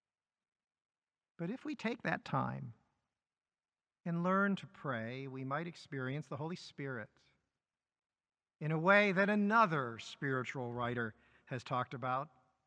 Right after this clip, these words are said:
Henry Nouwen, who spoke about when he wrote that in prayer,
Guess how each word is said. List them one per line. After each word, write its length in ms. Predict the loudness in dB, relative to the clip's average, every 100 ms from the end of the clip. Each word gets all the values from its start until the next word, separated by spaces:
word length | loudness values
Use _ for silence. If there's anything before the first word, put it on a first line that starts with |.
| _
Henry 320 | -10 -8 -6
Nouwen, 520 | 0 2 0 -2 -8 -10 -16 _ _ _ _ _ _ _ _ _ _ _ _ _ _ _ _ -18
who 40 |
spoke 380 | -12 -2 0 0
about 340 | 0 2 2 0
when 160 | -2
he 140 | -2 -2
wrote 340 | 0 -2 -2
that 200 | -2 -4 -2
in 260 | -2 -2
prayer, 680 | 0 2 2 0 -2 -8 -14